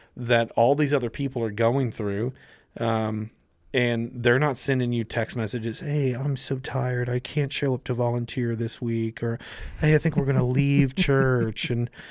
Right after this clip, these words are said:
Speaker 1: you know, it's not just your church. It's
Speaker 2: Yeah,
Speaker 1: every
Speaker 2: it's every
Speaker 1: church. It's
Speaker 2: church.
Speaker 1: every
Speaker 2: Yeah.
Speaker 1: volunteer has that thought process. And so, um,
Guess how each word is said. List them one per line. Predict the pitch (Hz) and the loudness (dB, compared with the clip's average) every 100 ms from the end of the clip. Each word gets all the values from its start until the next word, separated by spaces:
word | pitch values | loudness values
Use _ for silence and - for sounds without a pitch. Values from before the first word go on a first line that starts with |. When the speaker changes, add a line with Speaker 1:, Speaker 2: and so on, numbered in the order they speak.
| - | 2
Speaker 1:
you | - | 6
know, | 196 | 8
it's | 185 | 8
not | 160 | 6
just | 135 | 4
your | 120 120 | 4 4
church. | - 104 151 | 2 0 2
It's | 131 147 | 0 6
Speaker 2:
Yeah, | 139 | 8
Speaker 1:
every | 131 117 110 | 8 6 6
Speaker 2:
it's | 139 | 6
every | 135 | 4
Speaker 1:
church. | 101 123 | 4 2
It's | 120 | 2
Speaker 2:
church. | - | 4
Speaker 1:
every | 147 131 120 | 6 6 6
Speaker 2:
Yeah. | |
Speaker 1:
volunteer | 117 113 110 - 107 | 6 6 4 2 2
has | 120 113 110 | 2 0 0
that | 104 - | -2 -2
thought | 110 104 | -2 -2
process. | - 107 - 110 107 - 117 | -4 -6 -6 -6 -6 -6 -6
And | 113 | -2
so, | 123 117 - - - - - | 2 2 0 -12 -20 -20 -2
um, | 123 113 110 104 | 2 2 0 -4